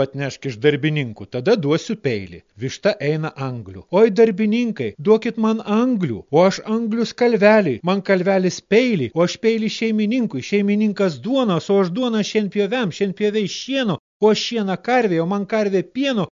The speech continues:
o aš pieną mergom, o man mergos kvietkų, o aš kvietkus ąžuolui, man ąžuolas gilelių, aš gileles paršeliui, man paršelis raktus,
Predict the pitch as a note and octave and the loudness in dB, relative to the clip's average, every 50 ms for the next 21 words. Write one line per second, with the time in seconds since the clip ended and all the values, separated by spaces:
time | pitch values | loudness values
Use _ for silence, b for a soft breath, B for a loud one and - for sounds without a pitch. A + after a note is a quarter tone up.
0 | _ _ G#3 G#3 G3+ - - - A#3+ A3 G#3 G3+ F#3+ F#3+ F#3 F#3 F3+ G3+ C#4 C4 | _ _ 0 0 0 0 -2 -2 -2 0 0 0 0 0 0 0 0 0 0 0
1 | G#3+ G3 F3+ F3+ G3 G#3 G#3 G#3 A3 G#3+ F#3 F3 F3 D3+ - - - G3 C4 C#4 | 0 0 -2 -2 -2 -2 0 0 0 -2 0 -2 -2 -4 -4 -8 -8 -2 0 0
2 | C4 - - - D3 - - _ _ - G#3 A3 G#3 - - B3 A#3 A3+ - A3 | 0 0 0 -2 -2 -2 -4 _ _ 2 2 2 2 0 -2 -2 -2 -2 -2 -2
3 | F#3+ - A#3+ B3 C4 A3+ G3+ G3+ F3 E3 E3 F3+ G3 G3+ A3+ A3 G3 F#3 G#3 G3 | -4 -2 -2 -2 -2 0 0 0 0 0 -2 -2 -2 -2 0 0 0 2 2 2
4 | F#3+ E3+ D#3 D3+ F#3 F#3 G3 B3+ C4+ C4 A3 E3+ B2 - _ _ - G3+ F#3+ E3 | 2 0 0 0 0 0 2 2 2 2 2 0 -2 -4 _ _ -4 -2 -2 0
5 | F3 A3 A3 A3 A3 A3 G#3 - - - F#3+ F3 - - B3+ B3+ A#3+ G#3 G3 F#3 | 0 2 2 4 4 4 2 0 0 -2 -2 -2 -2 -2 0 2 2 4 2 2
6 | F#3 F3+ E3+ - G3 F#3 - A#3+ A#3 G#3+ F#3+ - - F3+ F3+ E3 - - D4+ C4+ | 0 -2 -4 -4 -4 -4 -4 -4 -2 -2 -2 -2 -2 -2 -4 -4 -2 -2 -2 -2
7 | - | -2